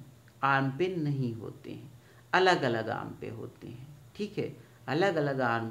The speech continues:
पे होते हैं, यही अभी हम समझना है यहाँ पे। मॉर्गन क्रॉस येलो बॉडीड व्हाइट आइड, येलो बॉडी थी, व्हाइट आइड थी, mutant female to brown body, रेड आई के साथ में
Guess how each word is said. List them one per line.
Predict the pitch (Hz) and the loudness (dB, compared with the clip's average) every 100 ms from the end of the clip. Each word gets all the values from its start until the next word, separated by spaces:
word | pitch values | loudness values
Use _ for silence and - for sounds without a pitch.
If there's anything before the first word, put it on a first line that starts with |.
| 113 | -2
पे | 113 | -2
होते | 110 110 - 113 | -2 -4 -6 -6
हैं, | 120 151 196 214 - - - - 127 139 | -2 -2 -2 -4 -12 -20 -20 -14 -8 0
यही | 147 147 180 | 0 2 0
अभी | 135 135 | 2 2
हम | 131 120 - | 0 -4 -6
समझना | 110 104 110 107 | -8 -8 -10 -12
है | 110 123 | -12 -12
यहाँ | 104 107 - | -12 -12 -12
पे। | 110 - - - | -14 -14 -20 -6
मॉर्गन | 135 143 147 196 190 | 0 2 2 -2 -2
क्रॉस | 175 175 175 135 | -2 -2 -2 0
येलो | 135 165 160 | 2 2 2
बॉडीड | 156 151 151 156 131 - | 2 2 2 0 -2 -6
व्हाइट | 123 139 143 | 0 0 0
आइड, | 127 127 120 - - - | 0 -2 -4 -14 -16 -6
येलो | 110 135 | -2 2
बॉडी | 139 139 139 139 | 2 0 -2 -2
थी, | |
व्हाइट | 131 123 127 131 | -2 -2 -2 0
आइड | 135 131 127 | 0 0 -4
थी, | 131 127 127 - - - | -2 -2 -2 -12 -20 -2
mutant | 123 123 131 147 151 147 | 0 2 2 2 0 2
female | 127 127 131 131 | 4 4 2 0
to | 127 110 | -2 0
brown | 120 120 135 131 | 0 2 2 2
body, | 135 143 143 - | 2 2 -2 -2
रेड | 117 120 | 2 4
आई | 123 | 2
के | 123 127 | 0 -4
साथ | 123 120 | -2 -4
में | 117 | -2